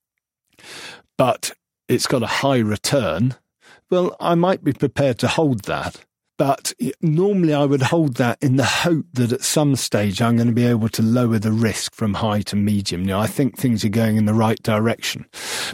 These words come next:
But for a stock like that, I only hold two and a half percent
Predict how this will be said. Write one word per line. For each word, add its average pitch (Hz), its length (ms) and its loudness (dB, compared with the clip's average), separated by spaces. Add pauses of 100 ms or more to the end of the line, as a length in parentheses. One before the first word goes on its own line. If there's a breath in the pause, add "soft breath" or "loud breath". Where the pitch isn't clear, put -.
But 143 120 4
for - 100 2
a 143 60 2
stock - 280 -2
like 147 260 0
that, 131 200 0
I 139 140 2
only 139 400 0
hold 131 260 0
two 139 140 0
and 123 80 0
a 113 60 2
half 113 260 -2
percent - 340 -2